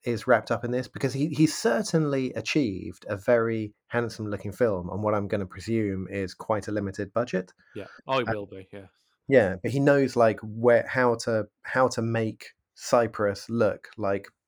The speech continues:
Speaker 1: crazy future land quite nicely. So I, I would recommend this to people who love Stereo and Crimes of the Future, early David Cronenberg films. I think, I think those people would like this.
Speaker 2: I don't think these four films are gonna be showing up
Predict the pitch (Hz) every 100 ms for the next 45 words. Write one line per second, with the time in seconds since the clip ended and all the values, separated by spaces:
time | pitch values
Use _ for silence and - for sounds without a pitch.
0 | - - 107 107 - 117 110 95 87 90
1 | 92 - 98 98 98 98 - 95 - -
2 | - - - - 120 113 143 127 147 143
3 | 143 139 - 120 113 110 - 95 117 110
4 | 104 107 104 107 95 90 - _ - -
5 | 110 104 98 95 104 92 98 90 101 95
6 | - - 101 98 95 92 - 98 90 90
7 | - - 92 92 - 110 110 110 104 117
8 | 113 120 107 98 _ _ _ _ - 123
9 | 120 110 - 104 95 92 85 82 - -
10 | - _ _ _ _ _ _ _ - 160
11 | 220 214 190 170 - _ _ _ 131 160
12 | 156 - 151 139 139 113 107 131 117 120
13 | 117 - 120 117 117 117